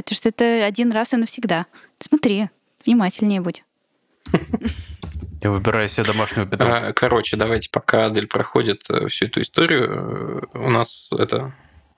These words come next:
Speaker 3: активация. Ребята, <laughs> приходите в чат, <laughs> пишите, из какого вы факультета,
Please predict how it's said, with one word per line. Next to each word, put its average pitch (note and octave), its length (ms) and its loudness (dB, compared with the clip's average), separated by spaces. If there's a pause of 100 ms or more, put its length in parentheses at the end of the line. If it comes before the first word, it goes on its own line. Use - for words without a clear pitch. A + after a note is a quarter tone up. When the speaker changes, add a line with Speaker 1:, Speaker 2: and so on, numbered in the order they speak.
(440)
Speaker 3:
активация. A2+ 600 0 (640)
Ребята, A2+ 500 2 (400)
<laughs> - 380 -16
приходите B2+ 460 2
в C3 60 -4
чат, A2+ 320 2 (180)
<laughs> - 1040 0
пишите, A#2+ 600 2
из A#2 180 -2
какого A#2 440 2
вы G#2 440 0
факультета, B2+ 760 -2